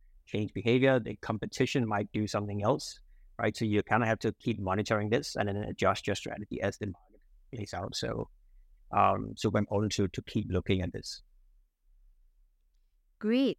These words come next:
Speaker 2: Thank you for the summary. Um, so we always have our lightning round of four questions, uh, before we wrap up today's episode.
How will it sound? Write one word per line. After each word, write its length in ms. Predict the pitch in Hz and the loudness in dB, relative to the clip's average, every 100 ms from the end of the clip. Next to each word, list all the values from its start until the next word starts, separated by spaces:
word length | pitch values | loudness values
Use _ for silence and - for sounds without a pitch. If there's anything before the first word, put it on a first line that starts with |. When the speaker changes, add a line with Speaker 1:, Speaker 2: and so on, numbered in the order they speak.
| - | -4
Speaker 2:
Thank 220 | 226 - | -6 0
you 100 | 294 | -2
for 120 | 247 | 0
the 100 | 226 | -2
summary. 840 | 220 - 190 240 262 214 156 151 160 _ _ - | -2 -2 0 2 2 2 0 -4 -10 _ _ -2
Um, 220 | 190 190 - - - | 0 0 -6 -18 0
so 320 | 262 208 - | 2 2 -2
we 180 | 190 202 | -4 -2
always 440 | 190 208 240 269 - - | 0 0 0 0 -2 -4
have 200 | 180 180 - | -4 -4 -4
our 340 | 170 160 160 160 | -4 -2 -2 -2
lightning 600 | 170 175 156 185 185 180 160 | 0 0 0 -2 -2 -2 0
round 220 | 151 175 | 0 0
of 80 | 160 _ | -2 _
four 240 | 165 165 | -2 -2
questions, 1000 | - - 131 - - 160 262 320 - - - _ _ _ - | -4 -6 -4 -4 -6 -4 -4 -4 -12 -14 -20 _ _ _ -2
uh, 220 | 160 151 | 0 2
before 520 | 151 165 - 165 170 | 0 -4 -4 0 0
we 120 | 170 160 | 0 0
wrap 200 | 156 - | 0 -2
up 100 | 175 | -6
today's 380 | - - 160 160 | -4 -4 -4 -4
episode. 480 | 151 - 156 175 165 | -8 -8 -6 -2 -2